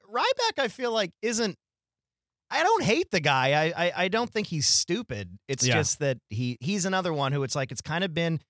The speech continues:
Speaker 1: in fact, he was another one who got, I think at the time got fed to Cena. He was on, like, a huge, huge rise.
Speaker 2: Right.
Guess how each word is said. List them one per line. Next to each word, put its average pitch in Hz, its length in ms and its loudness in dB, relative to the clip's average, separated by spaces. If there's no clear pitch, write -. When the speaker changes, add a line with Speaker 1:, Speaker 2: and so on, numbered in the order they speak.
Speaker 1:
in 131 60 -10
fact, 233 200 2
he 240 100 0
was 285 120 -4
another 392 280 2
one 147 180 2
who 131 120 2
got, 135 180 -2
I 135 80 0
think 143 260 -2
at - 80 -4
the 127 60 -6
time 131 240 0
got 117 180 0
fed 110 240 -4
to 101 80 -4
Cena. 95 420 -4
He 208 60 -2
was 208 120 2
on, 220 100 4
like, 196 140 0
a 147 60 -2
huge, 202 440 -4
huge 196 240 -4
rise. 139 400 2
Speaker 2:
Right. 113 220 4